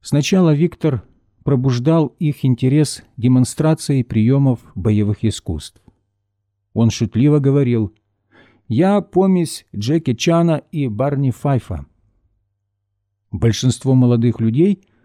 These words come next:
с которыми общался Виктор, не любили проповедей, но его история тронула их сердца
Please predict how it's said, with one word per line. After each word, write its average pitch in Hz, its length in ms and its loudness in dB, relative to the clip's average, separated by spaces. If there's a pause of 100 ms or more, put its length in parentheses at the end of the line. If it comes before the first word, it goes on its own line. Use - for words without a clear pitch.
(220)
с - 140 -14
которыми 123 500 2
общался 127 540 -2
Виктор, 139 500 -4 (500)
не 135 220 2
любили 156 400 2
проповедей, 104 720 -2 (800)
но 143 160 4
его 127 400 2
история 120 640 -2 (240)
тронула 143 460 2
их 117 180 0
сердца 135 560 -6